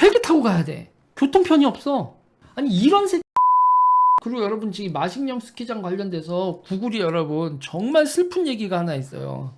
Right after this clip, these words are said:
<laughs> 여기 뭐라고 써있냐? 마식령 스키 리조트 뭐라고 돼 있는지 아세요? 임시 휴업. 씨발.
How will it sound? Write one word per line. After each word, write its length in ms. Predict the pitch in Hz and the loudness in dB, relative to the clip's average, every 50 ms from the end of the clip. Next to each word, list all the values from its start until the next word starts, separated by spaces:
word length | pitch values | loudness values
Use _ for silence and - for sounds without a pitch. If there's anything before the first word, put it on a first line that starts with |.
| _ _ _ _ | _ _ _ _
<laughs> 280 | - - - - - - | -12 -10 -10 -8 -2 0
여기 220 | 233 - - - | 0 0 2 2
뭐라고 300 | 285 214 233 269 294 302 302 | 0 2 4 4 4 4 4
써있냐? 300 | 302 311 285 277 285 269 - - - - | 0 -2 -2 -2 -4 -6 -8 -12 -12 -2
마식령 600 | - 165 190 214 - - 311 277 269 277 277 320 | 0 2 2 2 2 0 0 2 4 4 2 2
스키 300 | 330 - - - - 339 | 0 -6 -8 0 2 2
리조트 540 | 269 247 214 202 226 226 - _ - - 175 | 2 2 -2 -2 -4 -6 -8 _ -8 -4 -2
뭐라고 400 | 170 160 175 170 175 370 294 294 | 0 2 2 4 4 4 2 4
돼 80 | 269 240 | 0 0
있는지 260 | 170 - 311 269 269 | 0 0 -2 -2 -2
아세요? 260 | - 180 - 214 226 - - - - - | -4 -4 -4 -6 -10 -10 -12 -14 -4 0
임시 480 | - 330 359 381 381 349 349 370 370 | 0 2 2 2 0 0 0 -2 -2
휴업. 500 | 339 440 440 427 440 453 - 339 349 - | 0 2 4 4 4 4 2 -2 -2 -2
씨발. 1080 | - - - - - 403 403 381 381 - 415 - - 277 277 220 - - 311 285 311 - | -10 -14 -10 -8 -6 -4 -6 -4 0 0 0 2 4 2 2 2 2 0 -8 -8 -8 -10